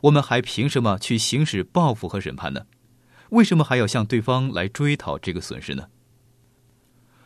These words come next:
我们为什么还执着地抓住对方不放，坚持不饶恕对方呢？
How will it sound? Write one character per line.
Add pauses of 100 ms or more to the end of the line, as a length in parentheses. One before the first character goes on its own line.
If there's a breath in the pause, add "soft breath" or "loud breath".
(140 soft breath)
我
们
为
什
么
还
执
着
地 (160 soft breath)
抓
住
对
方
不
放， (180 soft breath)
坚
持
不
饶
恕
对
方
呢？